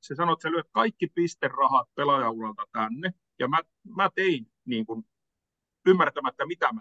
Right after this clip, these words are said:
teen. Niin mä oon kymmenentuhatta euroa suunnilleen sinne laittanut, niin siellä on joku kolmekymmentätuhatta, kolmekymmentäviisituhatta euroa tällä hetkellä. Eli se on mulla ollut niin kuin,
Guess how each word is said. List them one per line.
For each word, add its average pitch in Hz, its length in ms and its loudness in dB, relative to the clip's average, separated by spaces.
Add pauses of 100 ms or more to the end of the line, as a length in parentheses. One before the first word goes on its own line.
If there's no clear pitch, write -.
teen. 98 220 -8 (720)
Niin 123 300 0
mä 160 180 6
oon 165 140 2
kymmenentuhatta 175 800 -2
euroa 139 280 -4
suunnilleen 139 480 -6
sinne 135 180 -8
laittanut, 143 500 0
niin 123 80 -8
siellä 139 220 -2
on 143 60 2
joku 147 200 -8
kolmekymmentätuhatta, 143 540 -2
kolmekymmentäviisituhatta 139 1120 -2
euroa 117 420 -16
tällä 120 320 -4
hetkellä. - 580 -18 (1120)
Eli 123 160 0
se 156 120 4
on 202 120 4
mulla 403 380 0
ollut 269 280 -6
niin 247 200 -10
kuin, 123 340 0